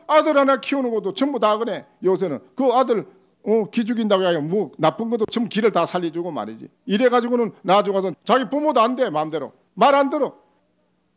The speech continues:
이런 사회가 이루어지니까는 오늘날 우리나라 국민들이 다른 나라 국민보다가 또 의식이 뒤떨어져가지고 엉망이다 이거지. 경제력 하는 건 뭐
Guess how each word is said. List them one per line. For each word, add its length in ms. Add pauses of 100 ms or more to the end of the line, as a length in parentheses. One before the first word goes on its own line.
(640)
이런 500
사회가 640 (160)
이루어지니까는 1120 (1000)
오늘날 400
우리나라 360
국민들이 580 (520)
다른 240
나라 200
국민보다가 800 (160)
또 160
의식이 320
뒤떨어져가지고 840 (200)
엉망이다 560
이거지. 280 (180)
경제력 480
하는 180
건 140
뭐 240